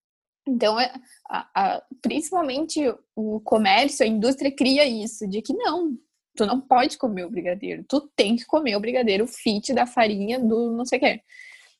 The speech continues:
E aí é muito pior pra nossa saúde, pra quem tem o objetivo de emagrecer. Então, ah, são muitas crenças que a gente precisa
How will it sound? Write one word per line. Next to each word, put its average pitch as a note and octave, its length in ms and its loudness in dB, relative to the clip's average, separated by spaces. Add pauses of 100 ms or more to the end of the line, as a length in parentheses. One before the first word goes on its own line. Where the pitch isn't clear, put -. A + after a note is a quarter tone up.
(280)
E A#3+ 140 6
aí A#3 240 2
é B3 60 2
muito C4+ 400 -4
pior B3+ 440 -2 (140)
pra A#3 160 0
nossa A3+ 380 -6
saúde, A#3+ 760 -2
pra G#3 160 0
quem A3+ 180 0
tem A3+ 200 -2
o G3 60 -4
objetivo G#3 680 -2
de G3 100 -4
emagrecer. G3 880 2 (420)
Então, G#3 720 4 (220)
ah, G#3 540 -2
são A3+ 520 2
muitas A#3+ 480 4
crenças C#4 540 2
que - 80 0
a A3+ 60 2
gente A3 320 -4
precisa F#3+ 1000 -2